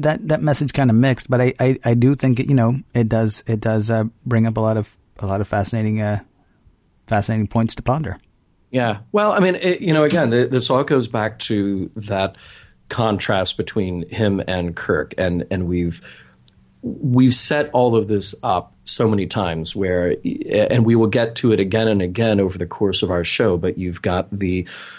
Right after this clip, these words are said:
Speaker 2: you've got logical Spock, you've got passionate McCoy, and you've got Kirk in the middle to make decisions. And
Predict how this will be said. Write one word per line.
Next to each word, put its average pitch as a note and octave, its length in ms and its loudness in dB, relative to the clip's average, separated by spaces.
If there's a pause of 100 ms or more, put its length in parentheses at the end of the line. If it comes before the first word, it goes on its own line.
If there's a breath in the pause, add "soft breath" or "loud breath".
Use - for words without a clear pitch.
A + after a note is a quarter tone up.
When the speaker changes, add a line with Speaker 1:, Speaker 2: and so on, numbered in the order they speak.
(400 loud breath)
Speaker 2:
you've B2 160 4
got A2 260 2
logical A#2+ 480 2
Spock, A2+ 500 -2
you've G#2 140 -4
got F2 220 -2
passionate A2+ 480 -2
McCoy, F#2+ 600 0
and G2 200 -2
you've F2+ 300 -6
got F#2 380 -2
Kirk A2+ 300 0
in G#2+ 100 2
the G2 80 0
middle F2+ 460 0 (300)
to F2 560 -2 (400)
make F#2+ 320 0
decisions. E2+ 840 -2 (680 loud breath)
And F#2 720 0